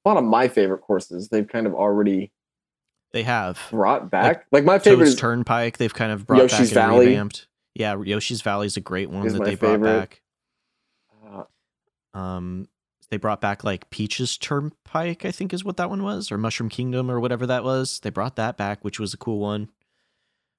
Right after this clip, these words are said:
Speaker 1: I would like to see, um, Banshee Boardwalk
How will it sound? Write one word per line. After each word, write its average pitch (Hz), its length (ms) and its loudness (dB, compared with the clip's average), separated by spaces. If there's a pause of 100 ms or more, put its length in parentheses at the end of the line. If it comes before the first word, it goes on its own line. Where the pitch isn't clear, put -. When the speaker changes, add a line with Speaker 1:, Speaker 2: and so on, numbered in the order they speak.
(120)
Speaker 1:
I 147 80 0
would 175 160 2
like 208 180 4
to 160 100 2
see, 139 360 6
um, 110 500 2 (260)
Banshee 117 280 2
Boardwalk 117 560 2